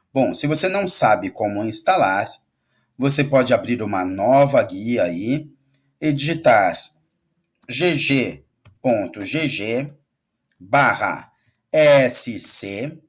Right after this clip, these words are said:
tá? Screencastify, tanto faz maiúscula ou minúscula, instalar. Eu encurtei o link pra vocês, então, ó, G G ponto G G barra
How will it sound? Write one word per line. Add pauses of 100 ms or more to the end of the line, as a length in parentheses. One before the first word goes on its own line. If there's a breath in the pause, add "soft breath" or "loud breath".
(120)
tá?
Screencastify, (420 soft breath)
tanto
faz
maiúscula
ou
minúscula, (240)
instalar. (320 soft breath)
Eu
encurtei
o
link
pra
vocês,
então,
ó, (500)
G
G
ponto
G
G
barra